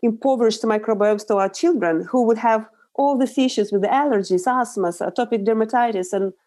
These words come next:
all these things, just because their microbes are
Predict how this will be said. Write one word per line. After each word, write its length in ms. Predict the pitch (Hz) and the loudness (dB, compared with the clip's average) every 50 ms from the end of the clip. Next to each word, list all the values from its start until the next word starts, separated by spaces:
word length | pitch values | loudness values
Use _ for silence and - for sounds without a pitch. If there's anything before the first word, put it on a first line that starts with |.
| _ _ - - _ - | _ _ -20 -14 _ -2
all 180 | 233 247 240 | 0 2 4
these 220 | 226 208 202 202 - | 4 2 0 -2 -2
things, 400 | 196 180 175 165 170 - - _ _ _ _ _ | 0 0 0 0 -2 -4 -16 _ _ _ _ _
just 340 | - - 269 254 247 240 247 | -4 0 2 2 2 2 0
because 400 | - 220 214 - 220 202 185 180 180 | -4 -4 -2 0 0 0 0 0 0
their 360 | 202 196 185 180 180 - - _ | 2 2 4 2 2 0 -2 _
microbes 840 | - 202 220 220 214 214 214 214 - - 196 165 151 - - - - - | -4 0 0 2 2 2 0 -2 -4 -4 -2 -2 -2 -4 -8 -16 -12 -6
are 220 | - 180 175 175 | -4 -2 -2 -2